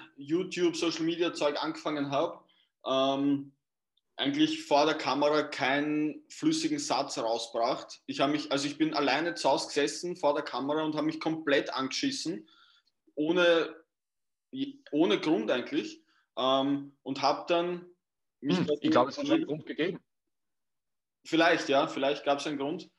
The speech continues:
Speaker 1: Keinen rationalen Grund wahrscheinlich.
Speaker 2: Ich, ich glaub,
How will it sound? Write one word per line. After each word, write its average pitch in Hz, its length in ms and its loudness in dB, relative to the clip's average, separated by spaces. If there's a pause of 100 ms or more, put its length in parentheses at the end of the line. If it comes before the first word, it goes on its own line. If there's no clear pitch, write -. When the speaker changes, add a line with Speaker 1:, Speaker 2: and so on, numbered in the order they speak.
(360)
Speaker 1:
Keinen 160 260 2
rationalen 143 640 0
Grund 160 220 0
wahrscheinlich. 160 580 -4 (760)
Speaker 2:
Ich, 127 280 -6
ich 143 120 -8
glaub, 120 360 2